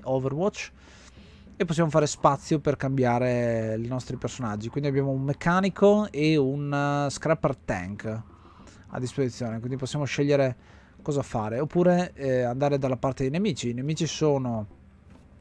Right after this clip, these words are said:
dei goon, eh, to refocus on the selected fighter. Ok, quindi torniamo indietro con questa cosa. Vediamo di andare a, a colpirli.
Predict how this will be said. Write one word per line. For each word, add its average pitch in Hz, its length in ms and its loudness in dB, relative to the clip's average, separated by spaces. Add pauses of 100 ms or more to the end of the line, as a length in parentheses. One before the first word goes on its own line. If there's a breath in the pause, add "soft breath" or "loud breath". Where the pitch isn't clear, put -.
(100)
dei 135 360 2
goon, 185 600 4 (1000 loud breath)
eh, 123 640 -4
to 147 180 0
refocus 175 800 -2
on 185 340 -2
the 131 80 -4
selected 135 400 -6
fighter. 107 520 -4
Ok, 120 420 -2
quindi 110 360 -6 (580 loud breath)
torniamo 139 340 0
indietro 135 400 2
con 120 120 -6
questa 120 240 -6
cosa. 156 400 2 (1400 loud breath)
Vediamo 139 240 0
di 143 60 4
andare 143 300 6
a, 135 220 6
a 127 320 -4
colpirli. 156 640 4